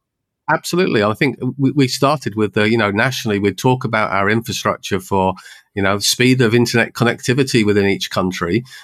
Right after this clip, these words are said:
but we don't always talk about, well, does that mean that every child has access? And, and as Matt's referred to, what if you can't afford to have two devices, do you, and you've got two children,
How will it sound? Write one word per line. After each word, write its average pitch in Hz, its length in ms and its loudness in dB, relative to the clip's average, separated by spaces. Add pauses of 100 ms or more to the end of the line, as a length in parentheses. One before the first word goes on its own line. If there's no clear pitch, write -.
(140)
but 123 220 -2
we 131 80 4
don't 147 220 2
always 117 260 0
talk 113 280 0
about, 104 360 0
well, 104 100 -4
does 107 160 -4
that 113 200 0
mean 110 160 2
that 101 120 0
every 101 220 -2
child 98 320 -2
has 101 140 -2
access? 92 540 -6
And, 95 200 -2
and 107 160 2
as 107 160 0
Matt's 131 320 -2
referred 90 300 -4
to, 90 120 -4
what 123 160 0
if 123 140 -2
you 113 80 2
can't 110 240 -2
afford 107 260 -2
to 101 80 -8
have 107 220 -2
two 113 160 0
devices, 107 640 -2
do 98 140 -4
you, 95 120 0
and 101 140 0
you've 98 160 0
got 95 180 -2
two 107 160 -2
children, 95 480 -2